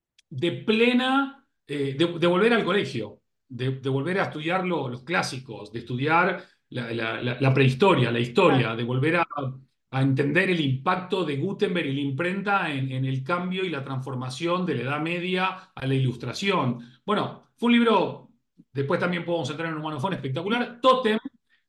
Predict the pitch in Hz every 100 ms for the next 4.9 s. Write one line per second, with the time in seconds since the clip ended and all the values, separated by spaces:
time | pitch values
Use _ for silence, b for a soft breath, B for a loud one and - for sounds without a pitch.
0 | _ - 175 185 175 185 190 196 196 214
1 | 208 _ _ _ _ _ 135 127 120 -
2 | - - 202 190 208 196 175 151 220 226
3 | 156 151 131 147 147 139 160 160 156 156
4 | 151 147 143 131 156 135 151 214 240